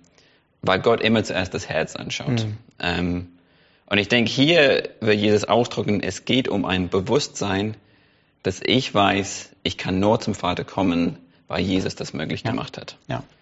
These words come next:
Speaker 1: So dieser Gedanke, "Bis jetzt habt ihr nichts gebeten in meinem Namen."
Speaker 2: Ja.
Speaker 1: So davor war es nicht möglich.
Speaker 2: Ja.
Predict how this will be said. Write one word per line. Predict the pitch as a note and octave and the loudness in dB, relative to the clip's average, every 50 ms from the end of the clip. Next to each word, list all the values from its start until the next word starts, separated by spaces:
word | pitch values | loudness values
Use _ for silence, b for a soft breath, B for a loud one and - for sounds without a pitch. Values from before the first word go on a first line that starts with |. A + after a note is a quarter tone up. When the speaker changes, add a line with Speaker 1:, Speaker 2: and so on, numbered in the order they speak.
| _ _ | _ _
Speaker 1:
So | - | 0
dieser | G2 G2 F#2+ F#2+ | 0 2 2 2
Gedanke, | G2 G2+ G2+ G#2 G2 G#2+ G#2 G2 F#2+ - B B B B _ | 2 2 2 2 4 4 2 2 2 -2 B B B B _
"Bis | F#2+ F#2 F2+ - | -2 -2 0 2
jetzt | G2+ A2+ C3 C3+ - - - | 2 2 2 2 0 -4 -2
habt | A2+ G#2+ F#2 G#2 | -2 0 0 2
ihr | G2+ | 0
nichts | G2+ G2 G#2+ B2 C3+ - - - - - - - - - - | 2 2 2 2 0 -2 -8 -12 -10 -8 -8 -8 -10 -10 -6
gebeten | - - - - G#2 A2+ G#2+ - E2+ | -6 -4 0 2 2 2 2 2 0
in | F2 F2 | 2 2
meinem | E2+ D#2+ E2 F2 F2 E2+ | 2 0 0 0 0 0
Namen." | D2 E2 F#2 F#2 F2 - C2 B1 A#1 A#2+ - - _ _ | 0 0 0 0 0 0 -2 -4 -6 -8 -12 -16 _ _
Speaker 2:
Ja. | A#2+ G#2+ G#2 G2+ | -4 -4 -4 -4
Speaker 1:
So | - G#2 | -6 -6
davor | - - - - A#2 A#2+ A2+ G2+ | -8 -8 -2 2 2 2 4 4
war | E2+ E2 | 2 0
es | F#2 - - | 0 -4 -8
nicht | G#2+ G#2+ F2+ | -10 -8 -6
möglich. | F#2 G#2+ A#2 A#2 - G2+ A2 A2+ A2+ - - | -4 -4 -4 -4 -4 -6 -8 -8 -8 -6 -4
Speaker 2:
Ja. | B2+ A2+ G#2+ | -4 -2 -2